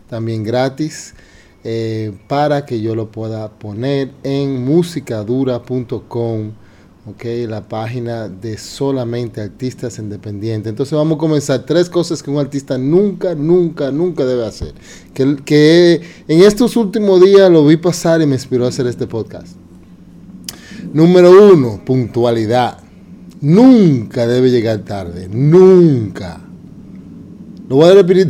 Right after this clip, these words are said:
<laughs> repetir de nuevo. Nunca debería, debería llegar tarde. Hay muchísimas consecuencias por llegar tarde. Aparte de una mala impresión, aparte de que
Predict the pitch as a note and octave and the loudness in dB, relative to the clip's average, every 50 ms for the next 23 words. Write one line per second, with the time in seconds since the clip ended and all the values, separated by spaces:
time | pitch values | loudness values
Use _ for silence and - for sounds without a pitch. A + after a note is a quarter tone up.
0 | - - - - - D#3+ D#3+ D#3+ D3+ C#3 - A2 A2+ A#2+ C#3 C#3+ C3 A#2+ B2+ B2+ | -2 -8 -10 -2 2 2 2 4 2 0 0 0 -4 0 2 2 2 2 2 -2
1 | B2 A#2 A#2+ A#2 - B2+ C3 C#3 D3+ F3 G#3 B3 C#4 C#4+ C4+ A#3 F#3+ D#3 C3+ B2 | 0 -2 -2 -4 -6 -6 -2 0 0 2 4 6 6 6 6 6 4 2 2 0
2 | - - B2+ B2 B2 B2 A#2+ A#2+ A#2 A2+ A#2 A#2 A#2+ A2+ - - - - - - | -2 -4 -4 -2 -2 -2 -2 -2 -4 -4 -4 -6 -6 -8 -10 -12 -16 -16 -14 -12
3 | - A#2 A#2 A2+ A#2 A#2 B2 B2 B2 B2 A#2 G#2 A2 G#2+ F#2+ F2+ - G#2+ F#2 F#2 | -6 -4 -4 -2 0 0 2 2 2 0 0 -2 -2 -4 -4 -6 -8 -8 -10 -10
4 | F2+ - F#2 F2 - - F#2 F#2+ - - - - - - - - - - - - | -12 -16 -18 -18 -20 -20 -20 -20 -20 -20 -20 -20 -18 -18 -20 -20 -20 -20 -20 -20
5 | - - - C3+ C#3+ D#3 E3+ F3 E3+ E3+ - F#3 G3 E3+ - G3 F#3+ F#3 E3 - | -20 -18 -10 -4 0 2 4 4 2 2 0 -4 -4 -2 -2 0 0 0 -2 -2
6 | E3 D#3 C3+ D3 C3+ - C3 C3+ C3 C3+ C#3 C3 - B2+ A#2+ G#2+ A#2 A2+ A2+ A2 | -4 -4 -4 -4 -4 -4 -4 -6 -6 -6 -8 -10 -8 -6 -6 -4 -4 -4 -4 -6
7 | F#2 - - G#2+ G2+ F#2 F#2+ G2+ G2 - A2+ A#2 A#2 C3+ D3 C#3+ C#3+ C#3 C3+ C3 | -8 -8 -10 -10 -10 -10 -10 -12 -12 -10 -10 -8 -4 -2 0 0 0 0 -2 -2
8 | B2 A#2+ A#2 B2 B2+ C3 C3+ C3+ B2 C3 A#2+ A2 - - C3 C3 B2 A#2 A2+ A#2 | -4 -4 -4 -4 -2 -2 -2 -4 -4 -6 -8 -8 -6 -4 -2 -2 -2 -2 -6 -8
9 | - - _ _ _ - _ _ _ - - G#2 F2+ - A#2+ A2+ G#2 A2 C3+ B2+ | -14 -20 _ _ _ -20 _ _ _ -16 -16 -16 -12 -12 -12 -12 -8 -6 -4 -2
10 | B2+ B2 - - B2 G2+ | -2 -4 -4 -6 -8 -8